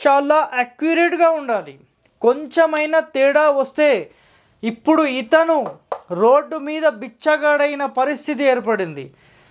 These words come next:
ఆఖరికి ఫీజు కూడా ఇచ్చుకోలేని పరిస్థితి ఉంది. "సార్ దయచేసి ఇటువైపు వచ్చినప్పుడు రండి" అంటే నేను వెళ్ళి వచ్చాను. ఇది ఎక్కడో జరగలేదండి. చాలామంది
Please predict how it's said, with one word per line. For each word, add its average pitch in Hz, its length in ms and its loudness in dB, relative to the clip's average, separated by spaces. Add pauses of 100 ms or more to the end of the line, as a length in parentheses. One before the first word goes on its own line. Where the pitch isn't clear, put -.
(280)
ఆఖరికి 302 400 -2 (180)
ఫీజు 311 360 2
కూడా 339 180 4
ఇచ్చుకోలేని 294 560 0 (100)
పరిస్థితి 254 420 -4
ఉంది. 247 200 -4
"సార్ 247 260 4
దయచేసి 240 600 -2
ఇటువైపు 233 400 2
వచ్చినప్పుడు 233 460 -2 (100)
రండి" 220 260 2 (100)
అంటే 190 240 -6 (680)
నేను 180 220 0
వెళ్ళి 202 300 4
వచ్చాను. 180 400 0 (220)
ఇది 175 180 6
ఎక్కడో 226 240 4 (100)
జరగలేదండి. 220 640 0 (480)
చాలామంది 233 460 4